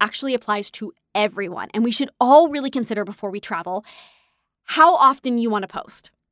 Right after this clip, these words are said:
how much to be on your phone, what is your reason for posting?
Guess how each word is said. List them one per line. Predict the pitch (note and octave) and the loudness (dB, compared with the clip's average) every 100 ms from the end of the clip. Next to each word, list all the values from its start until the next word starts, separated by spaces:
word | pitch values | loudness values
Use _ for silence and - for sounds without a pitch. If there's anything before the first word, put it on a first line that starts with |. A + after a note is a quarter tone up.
| _ | _
how | - C4+ | 2 4
much | C#4+ C4+ C4 - | 4 2 -2 -6
to | A#3 | -6
be | G#3+ G#3+ | -4 -4
on | G3+ | -4
your | G3+ G3 | -6 -10
phone, | G3 - D2+ - _ _ _ _ A3+ | -10 -12 -14 -20 _ _ _ _ -2
what | A#3+ E4+ | 0 2
is | F#4+ E4 - - | 0 -4 -10 -10
your | G#3+ B3+ | -4 -4
reason | G#3 F3+ A3 B3 A3 G3+ E3+ G3+ _ | -4 -6 -2 -2 -2 -4 -6 -14 _
for | A3 | -6
posting? | G#3 F#3 D3 - - - | -6 -8 -12 -14 -18 -20